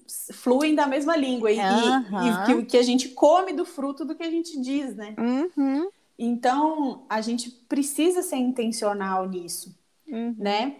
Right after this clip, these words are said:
Speaker 1: E além disso, né, o, o, o próximo passo é sempre, sempre em uma discussão, lembrar de quem nós somos ali naquele lugar.
Speaker 2: Sim.
Speaker 1: Que é marido e mulher, né?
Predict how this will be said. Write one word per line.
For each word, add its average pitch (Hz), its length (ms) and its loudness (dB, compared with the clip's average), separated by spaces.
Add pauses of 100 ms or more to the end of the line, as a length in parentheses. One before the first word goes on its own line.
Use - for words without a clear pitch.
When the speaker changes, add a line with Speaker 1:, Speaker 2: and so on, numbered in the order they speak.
(800)
Speaker 1:
E 294 140 8
além 269 420 2
disso, 220 640 -10 (520)
né, 226 220 -4
o, 233 140 -2
o, - 320 -12
o 196 60 -10
próximo 247 400 4 (460)
passo 233 440 -10
é 220 120 -4
sempre, 233 800 -4
sempre 226 640 -6
em 220 160 -2
uma 226 200 -4
discussão, 208 720 -8 (600)
lembrar 247 540 4
de 247 120 -6 (140)
quem 285 480 -4 (200)
nós 262 340 -2
somos 233 440 -6
ali 220 240 -4
naquele 202 320 -4
lugar. 208 440 -6 (200)
Speaker 2:
Sim. 214 500 -4
Speaker 1:
Que 247 120 2
é 233 100 4
marido 233 420 -4
e 247 40 -2
mulher, 240 600 -4 (760)
né? 214 300 -4